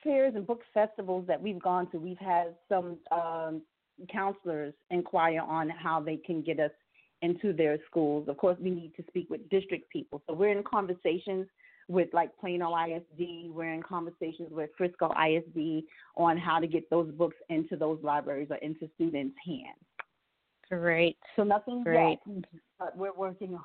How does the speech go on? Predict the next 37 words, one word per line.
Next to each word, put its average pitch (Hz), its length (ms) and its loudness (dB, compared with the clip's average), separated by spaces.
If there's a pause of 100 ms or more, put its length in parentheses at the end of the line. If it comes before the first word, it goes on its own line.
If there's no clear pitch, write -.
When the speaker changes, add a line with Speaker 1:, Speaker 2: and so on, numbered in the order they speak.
Speaker 1:
on 175 160 -6
it. 180 80 -12 (280)
<laughs> 359 80 -6 (680)
Speaker 2:
Yeah. 214 720 4 (180)
No, 196 140 -20
that's 202 240 -10 (140)
really, 208 640 -10
you 190 80 -16
know, 185 180 -10
I 180 180 -8
think 190 200 -10
that's 185 260 -4
really 185 300 2
the 165 120 -4 (140)
key, 165 300 0 (260)
what 185 200 0
you 185 160 -2
were 180 180 -2
saying 175 260 2
before 180 440 4
about 170 280 2
getting 175 300 -4
it 180 100 -6
into 175 320 -8
the 160 80 -10 (100)
school, 170 440 2 (440)
getting 214 340 0
it 208 120 0
Speaker 1:
Mm-hmm. 196 200 -2
Speaker 2:
into 185 140 -4
the 165 140 -4 (420)
hands 190 460 2
of 170 100 -2 (220)
counselors 175 720 -4 (720)
in 180 220 -6
the 170 100 -4 (100)
schools. 160 380 2